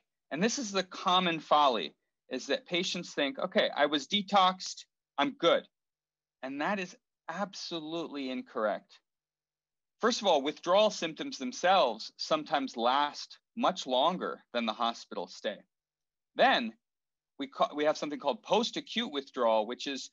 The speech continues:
more subtle symptoms of gaba imbalance in the brain, which has to be stabilized. And so you see relapse actually increase in those few weeks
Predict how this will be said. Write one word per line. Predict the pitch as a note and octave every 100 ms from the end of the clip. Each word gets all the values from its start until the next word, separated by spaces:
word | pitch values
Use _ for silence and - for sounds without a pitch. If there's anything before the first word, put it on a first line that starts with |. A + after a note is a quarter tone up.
| _ _ _
more | D3+ F#3
subtle | F#3 - F#3+ A3 D#3+
symptoms | - C#3+ C#3+ C#3 A#2+ A#2 - -
of | B2+ A#2+ G#2+ - _ _ _ _ _ _ _ _
gaba | C3 C3+ D3+ D3 C3
imbalance | C3 B2 B2 A#2+ A#2+
in | B2
the | A#2
brain, | A2+ C3+ C3 A2+
which | A2+ -
has | C#3+ C#3 -
to | C#3+
be | A#2+ B2 A#2 - _ _ _ _ _ _ _ _ _ _ _
stabilized. | - - F#3 G#3+ A#2+ - - - - _ _ _ C3
And | C#3
so | - E3+ D3+ C#3 _ _ _ _ D3
you | G3
see | A#3 - A#3+ A3+ E3+
relapse | G#3+ G#3+ D#3+ C#3 C3+ - - _ C3+
actually | E3 F#3+ - D3+ C#3 _ -
increase | C4 G#4 - A2 - - - _
in | D3 D#3+
those | D3 C#3 - - -
few | F#3
weeks | D3+ D#3+ C3+ -